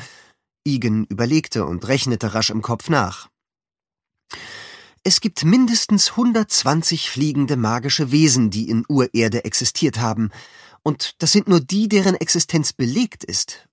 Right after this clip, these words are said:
Also könnten es wohl noch mehr sein.“ „Ja,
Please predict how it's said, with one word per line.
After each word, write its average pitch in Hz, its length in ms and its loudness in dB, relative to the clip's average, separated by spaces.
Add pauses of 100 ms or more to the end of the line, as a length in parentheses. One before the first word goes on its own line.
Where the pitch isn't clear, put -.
(140)
Also 143 280 2
könnten 156 380 0
es - 200 -2
wohl 190 120 2
noch 208 180 -4
mehr 240 280 2
sein.“ 67 380 -6 (1700)
„Ja, 139 480 0